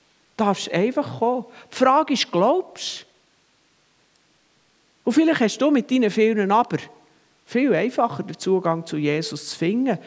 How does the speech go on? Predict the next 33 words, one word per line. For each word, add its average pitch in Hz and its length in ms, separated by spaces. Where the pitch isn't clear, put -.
weil 170 140
das - 160
grösste 254 460
Hindernis 247 640
bei 190 100
dir 180 300
bereits 165 460
bestritt-, 180 540
äh, 156 120
bekämpft 170 600
ist, 233 100
nämlich 160 300
dein 160 160
Stolz, 208 520
dass - 160
du 165 120
sagst, 156 420
ich 180 140
kann 147 100
selber 196 520
entweder 170 400
durch 165 200
das - 120
jüdische 175 420
oder 170 140
das - 180
griechische 175 520
System. 175 640
Und 170 240
um 135 160
genau 127 360
das - 260
geht's. - 600